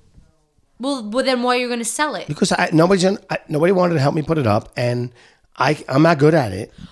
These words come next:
Speaker 1: But so why don't you figure something out? Why
Speaker 2: I'm
Speaker 1: don't
Speaker 2: not
Speaker 1: you
Speaker 2: good at
Speaker 1: set
Speaker 2: it.
Speaker 1: up a day, like,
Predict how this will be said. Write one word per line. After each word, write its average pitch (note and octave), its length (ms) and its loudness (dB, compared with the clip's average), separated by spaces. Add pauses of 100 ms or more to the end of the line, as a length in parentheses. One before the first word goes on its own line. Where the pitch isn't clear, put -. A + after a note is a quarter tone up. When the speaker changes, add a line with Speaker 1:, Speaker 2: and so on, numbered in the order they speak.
(160)
Speaker 1:
But F#4 160 -4
so F4+ 120 -2
why B3 320 -2
don't F4 400 -6
you D#4+ 280 -6
figure A#3+ 400 -8
something C4 420 -6
out? F#3 220 -2
Why A#3 120 0
Speaker 2:
I'm F4+ 100 2
Speaker 1:
don't - 60 0
Speaker 2:
not D3+ 160 0
Speaker 1:
you - 100 2
Speaker 2:
good - 80 4
at D#3 60 4
Speaker 1:
set D#4+ 120 2
Speaker 2:
it. D#4 40 4
Speaker 1:
up D4 100 0
a D4 80 -2
day, C4 340 0
like, B3 300 -4